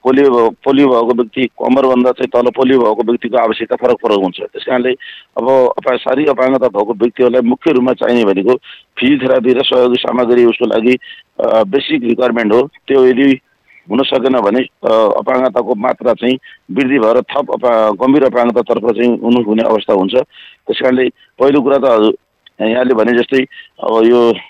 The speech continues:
स्वास्थ्य सेवा, गुणस्तरीय स्वास्थ्य सेवा, सहयोगी सामग्री, फिजियोथेरापी सेवाहरू नै, ए, यसमा चाहिँ जोड, के अरे, उम्, मुख्य समस्याको रूपमा देखिएको छ भने अर्को चाहिँ अब विद्यालय लगायत अन्य भौतिक संरचनाहरू जुन पहुँचयुक्त संर-, पहुँचयुक्त भएका छैनन्,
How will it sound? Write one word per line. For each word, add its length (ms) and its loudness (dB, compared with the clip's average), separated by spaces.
स्वास्थ्य 400 -4
सेवा, 340 0
गुणस्तरीय 380 0
स्वास्थ्य 320 -2
सेवा, 220 2
सहयोगी 360 2
सामग्री, 500 -2
फिजियोथेरापी 480 -2
सेवाहरू 400 2
नै, 280 2
ए, 60 0
यसमा 400 0
चाहिँ 460 0
जोड, 220 0
के 260 -10
अरे, 300 2
उम्, 260 -2
मुख्य 280 0
समस्याको 440 -4
रूपमा 200 0
देखिएको 420 0
छ 100 -4
भने 260 0
अर्को 220 0
चाहिँ 300 0
अब 160 -2
विद्यालय 560 2
लगायत 280 0
अन्य 240 2
भौतिक 300 0
संरचनाहरू 560 0
जुन 100 0
पहुँचयुक्त 480 -2
संर-, 520 0
पहुँचयुक्त 400 -2
भएका 300 0
छैनन्, 320 0